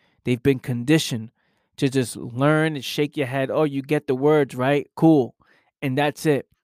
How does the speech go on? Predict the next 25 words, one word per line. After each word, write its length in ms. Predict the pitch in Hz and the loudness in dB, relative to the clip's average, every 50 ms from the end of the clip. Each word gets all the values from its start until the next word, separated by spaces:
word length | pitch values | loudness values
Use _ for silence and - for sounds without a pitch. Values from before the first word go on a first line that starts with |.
| _ _ | _ _
But 120 | - 131 | -10 -8
when 120 | 139 139 135 | -6 -6 -8
it 80 | 123 | -8
comes 240 | - - 151 147 - | -6 -6 -6 -6 -6
to 100 | - 139 | -10 -14
comprehending 840 | - - - 156 151 - 147 135 117 - 143 151 160 156 165 165 156 | -14 -12 -10 -10 -10 -6 -6 -8 -6 -6 -8 -8 -6 -6 -6 -4 -4
and 280 | 131 123 123 120 127 143 | -4 -6 -6 -6 -2 2
really 340 | 156 165 165 156 156 156 147 | 4 4 4 2 2 -2 -2
getting 420 | 131 - 131 135 147 165 160 160 | -2 -4 -2 0 0 0 0 0
it, 160 | 170 175 - - | -2 -4 -4 -6
and, 200 | 135 127 127 - - - - _ _ _ | -10 -10 -12 -14 -18 -20 -20 _ _ _
well, 280 | - 139 135 131 120 - | 0 2 2 2 0 -2
when 160 | - 127 127 | -6 -8 -8
it 100 | 131 - | -6 -6
comes 220 | 156 165 160 - | -6 -6 -6 -6
to 140 | - 147 135 | -6 -8 -8
truly 480 | - - - - 175 175 170 160 160 151 | -8 -8 -2 0 0 2 2 2 2 2
understanding 800 | 143 139 135 123 117 - - - - 180 180 175 165 160 139 123 | 0 0 -2 -4 -6 -8 -8 -2 0 2 2 2 2 -2 -4 -6
it 160 | 110 107 - _ _ _ _ _ _ _ _ _ _ _ | -6 -8 -12 _ _ _ _ _ _ _ _ _ _ _
and 140 | - 139 131 | -10 -8 -8
truly 340 | - - 170 165 160 160 160 | 0 2 2 4 4 4 2
understanding 800 | 156 156 151 143 131 - - - 165 156 160 160 160 156 143 131 120 - _ _ _ - | 2 2 2 0 -2 -4 -4 -2 0 0 0 0 0 -2 -4 -4 -8 -12 _ _ _ -6
why 380 | 127 131 143 156 165 165 165 | 2 4 4 6 6 6 4
one 440 | 156 143 147 151 156 156 151 147 - _ _ _ _ | 2 2 2 0 2 0 0 -4 -10 _ _ _ _
is, 160 | 147 135 - | -10 -10 -10